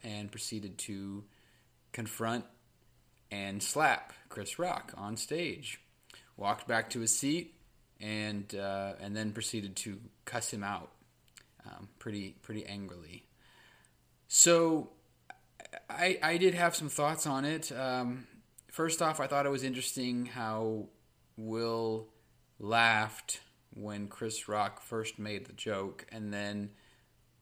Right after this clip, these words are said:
I guess he looked over and saw Jada's reaction, who, who wasn't laughing, and, uh, and then reacted in that way.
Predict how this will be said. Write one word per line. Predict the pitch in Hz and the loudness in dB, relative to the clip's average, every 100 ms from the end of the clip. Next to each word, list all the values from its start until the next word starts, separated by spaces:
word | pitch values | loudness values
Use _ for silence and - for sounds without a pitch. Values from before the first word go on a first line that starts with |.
| - | -4
I | 110 | -4
guess | 107 131 131 | 2 4 4
he | - | 2
looked | 117 120 120 | 0 -2 0
over | 123 117 117 117 | 0 2 2 2
and | 110 | 2
saw | - 110 107 | 2 2 2
Jada's | 104 107 110 110 110 | 0 -2 0 -2 -2
reaction, | 107 107 110 - 127 113 113 113 117 - - | 0 2 2 -2 -4 -4 -4 -6 -10 -14 -12
who, | 98 95 101 - _ _ | -10 -10 -12 -18 _ _
who | - | -12
wasn't | 98 98 110 127 131 - _ _ _ _ _ | -8 -4 -2 -2 -4 -8 _ _ _ _ _
laughing, | 127 135 139 156 151 156 - _ - - - _ _ _ - | -4 -2 -2 -6 -8 -8 -16 _ -20 -20 -20 _ _ _ -8
and, | 110 110 107 101 101 | -4 -4 -4 -4 -4
uh, | 107 101 98 101 107 - _ _ - | -2 0 0 -2 -6 -16 _ _ -14
and | 107 101 95 _ _ _ - | -10 -10 -14 _ _ _ -10
then | 107 104 101 | -8 -6 -6
reacted | 101 104 104 107 110 | -4 -2 0 -2 -6
in | 104 | -6
that | 104 90 | -6 -4
way. | 98 104 113 139 | -4 -2 -2 -4